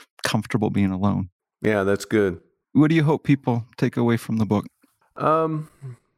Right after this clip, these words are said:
Speaker 2: a sense of awe at who God is, because that, that, that's really what the book's about. It's about, um, um, how these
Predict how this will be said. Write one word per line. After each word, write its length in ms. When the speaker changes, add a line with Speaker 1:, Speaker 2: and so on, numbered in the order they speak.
Speaker 2:
a 80
sense 340
of 220
awe 460
at 320
who 180
God 320
is, 380
because 440
that, 240
that, 220
that's 240
really 180
what 160
the 60
book's 280
about. 360
It's 200
about, 520
um, 520
um, 540
how 460
these 340